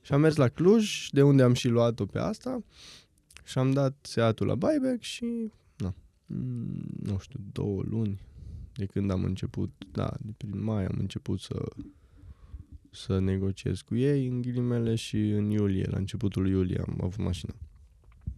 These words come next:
Uh, și cum am început să scriu despre electromobilitate, după ce mi-am luat mașina, i-am trimis un mesaj la... Nu, am fost în, de întâi mai, de fapt, am fost la Brebu, unde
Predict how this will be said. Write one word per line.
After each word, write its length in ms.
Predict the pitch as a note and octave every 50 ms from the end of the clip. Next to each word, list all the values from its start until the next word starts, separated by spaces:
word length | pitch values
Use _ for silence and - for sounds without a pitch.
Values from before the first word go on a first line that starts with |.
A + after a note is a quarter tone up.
| - - - - - - - - - - - - - - - - - - -
Uh, 480 | - A#2+ A#2 A2 A2 A2 A2 A2 A2 A2 G#2+ - - - _ _ _ _ _ _
și 140 | - - -
cum 140 | - E3
am 120 | E3 E3 D#3
început 340 | D3 C#3+ C#3+ C#3 - C#3+ C#3
să 100 | - B2+
scriu 580 | G#2+ - - - G#2 A2 A#2+ C#3+ F3 A3+ A#3+ - - - _ -
despre 340 | - A2+ A2+ A#2 - B2
electromobilitate, 1200 | A#2+ A#2+ B2 B2+ C3 C3+ A#2 A2 G#2+ G2+ F#2+ F#2+ F#2 - - C#3 F3 G3+ - - G3 F#3+ F#3 F3+ - - - - - - - - - _ _ _ _ _ _ _ _
după 260 | - C3 C3+ C3+ C#3+
ce 120 | C#3 C#3+ D#3
mi-am 120 | D3+ D3
luat 120 | C#3+ C#3 C3+
mașina, 340 | B2+ A#2+ A#2 - C#3 C3
i-am 140 | B2+ A#2+ A2
trimis 300 | A2 A#2 A#2 A#2+ A#2+ A2+
un 100 | - A#2
mesaj 320 | G#2+ G#2+ G#2+ - A2 G#2+ G#2+
la... 400 | G#2 G2+ G2 F#2+ F#2+ F#2+ F#2+ - -
Nu, 240 | - A#2+ B2+ G#2+ G2
am 140 | G2 G#2+ G#2
fost 320 | - - B2 B2+ B2+ -
în, 220 | - A2 G#2+ G2+ F#2 - -
de 140 | - A2
întâi 260 | G#2+ G#2 G2+ - A#2+ A2+
mai, 280 | G#2 F#2+ F2+ F2+ F2+
de 80 | F2 F2+
fapt, 520 | F#2 - - G2 G#2 B2 C#3+ - - - -
am 100 | B2 G#2
fost 240 | G#2 G#2 A2 A2 G#2
la 100 | G#2 F#2+
Brebu, 440 | F#2 F2+ F#2 F#2 F#2 F#2 F#2 G2+ A2
unde 760 | B2+ D#3 D#3 C3 A#2 G#2+ G2+ G2+ G2+ G2 G2 F#2+ G2 F#2+ F2+